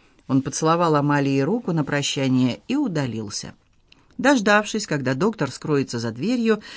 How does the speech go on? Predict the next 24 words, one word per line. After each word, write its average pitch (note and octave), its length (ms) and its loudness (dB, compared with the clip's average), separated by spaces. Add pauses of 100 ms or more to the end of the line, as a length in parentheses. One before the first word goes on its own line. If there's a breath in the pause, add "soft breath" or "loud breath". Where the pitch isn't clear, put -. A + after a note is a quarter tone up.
(180 loud breath)
Сергей B3+ 300 6
Васильевич A#3 420 4
придвинулся F#3 560 4
ближе D3 300 2
к C#3+ 80 -4
Амалии B3+ 500 4 (220 loud breath)
и E4 80 0
развернул A3 480 4
перед D3+ 240 0
ней E3+ 180 2
газету. B2 640 -2 (300)
«Что G3 360 0
это?» — A#2+ 220 -2
спросила C3 480 -4
молодая A#2+ 480 -2
женщина. A2+ 600 -6 (340)
«А C#4 100 0
вы D#4+ 320 4
читайте, D4 640 -2
читайте», — A#2 580 -2
сердито B2 460 -2
отозвался D3+ 480 -2
Сергей B2+ 320 -4
Васильевич. B2 560 -4